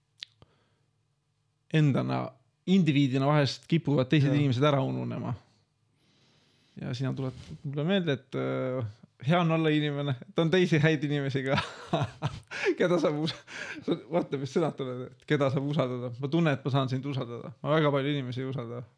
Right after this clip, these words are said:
Speaker 1: päris naljakas. Uh.
Speaker 2: Oh, seda vastu võttes mul tulid pisarad silma ja, ja, äh,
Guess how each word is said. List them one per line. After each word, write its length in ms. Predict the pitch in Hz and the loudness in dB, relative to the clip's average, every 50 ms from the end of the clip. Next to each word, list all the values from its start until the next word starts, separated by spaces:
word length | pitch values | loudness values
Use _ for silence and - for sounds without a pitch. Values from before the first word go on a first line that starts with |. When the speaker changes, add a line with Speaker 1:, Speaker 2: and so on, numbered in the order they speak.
| 165 170 | -14 -10
Speaker 1:
päris 240 | 160 135 127 123 135 | -8 -8 -8 -6 -8
naljakas. 400 | 131 123 117 - - - - - - _ _ _ _ _ _ _ _ _ - - - - - - _ _ _ _ _ _ - | -8 -8 -8 -10 -12 -16 -20 -20 -20 _ _ _ _ _ _ _ _ _ -20 -20 -20 -20 -20 -20 _ _ _ _ _ _ -12
Uh. 160 | 170 151 - - - _ _ _ _ _ _ _ _ _ _ _ _ _ _ _ _ _ _ _ _ _ _ _ _ _ _ _ _ _ _ - - - - - - - - - - - - - - - - - - - - - _ _ _ _ _ _ _ _ _ _ _ - | -12 -12 -12 -12 -18 _ _ _ _ _ _ _ _ _ _ _ _ _ _ _ _ _ _ _ _ _ _ _ _ _ _ _ _ _ _ -20 -20 -20 -20 -20 -20 -20 -18 -16 -16 -14 -14 -14 -14 -16 -16 -18 -20 -20 -20 -20 _ _ _ _ _ _ _ _ _ _ _ -6
Speaker 2:
Oh, 420 | - 135 143 143 139 131 123 113 107 107 110 113 117 - - - - - - - | 0 2 2 4 4 4 2 2 2 0 0 -2 -4 -8 -12 -16 -18 -20 -18 -12
seda 220 | - 120 131 123 123 | -4 0 0 2 2
vastu 320 | 131 143 135 - - 113 120 | 2 0 0 -2 -2 0 0
võttes 280 | 120 - - 104 101 | 0 -2 -4 -4 -4
mul 120 | 110 110 104 | -4 -4 -4
tulid 240 | 113 113 110 110 - | -2 -2 -2 -4 -2
pisarad 440 | - 135 131 131 110 104 101 107 113 | -2 0 0 0 0 0 -2 -4 -4
silma 460 | - - 120 110 107 101 98 104 104 107 - _ _ _ _ _ _ _ _ _ _ _ | -4 -4 -2 -2 -2 -4 -4 -6 -6 -8 -10 _ _ _ _ _ _ _ _ _ _ _
ja, 300 | - 117 113 110 107 107 - - - - - _ _ _ _ _ _ _ _ _ _ - | -4 -2 0 0 0 -2 -4 -6 -10 -16 -20 _ _ _ _ _ _ _ _ _ _ -6
ja, 180 | 120 117 117 110 110 117 - - - _ _ _ _ | -4 -4 -4 -4 -6 -8 -12 -16 -20 _ _ _ _
äh, 160 | 104 104 107 | -10 -10 -10